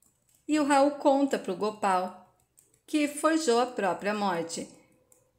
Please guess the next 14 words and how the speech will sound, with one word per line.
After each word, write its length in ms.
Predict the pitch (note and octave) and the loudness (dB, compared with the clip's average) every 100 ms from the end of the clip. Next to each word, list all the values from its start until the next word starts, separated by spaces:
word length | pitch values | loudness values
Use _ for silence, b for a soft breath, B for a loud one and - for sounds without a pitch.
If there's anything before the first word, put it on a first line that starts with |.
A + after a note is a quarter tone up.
| - | -10
e 60 | C#4+ | -4
que 140 | D#4 | -4
todos 440 | - C4+ C4+ C#4+ | 2 2 2 -2
pensam 420 | - C4 C4 C4+ C4+ | 2 2 2 0 0
que 160 | D4 | 0
realmente 1200 | C4+ - C#4 C4 C#4 C4 F#3+ F3+ - G#3+ A3 - _ - | 0 4 4 6 4 2 0 -4 -8 -8 -10 -18 _ -8
ele 280 | F3 D3+ F3 | -6 -4 -4
morreu. 460 | F#3 F#3 G#3 E3+ - B B _ _ _ _ _ _ _ _ _ _ _ _ _ _ _ _ _ _ _ - | -4 -2 -2 -2 -8 B B _ _ _ _ _ _ _ _ _ _ _ _ _ _ _ _ _ _ _ 0
E 120 | C4 | 2
o 60 | G#3+ | 2
Raul 360 | G3 F#3+ F#3+ | 0 -4 -4
diz 240 | F#3 G#3 - | -6 -6 -4
que 80 | |
todos 720 | B3+ - A#3+ A3+ A3 F3+ F3 | -6 0 2 2 0 -4 -8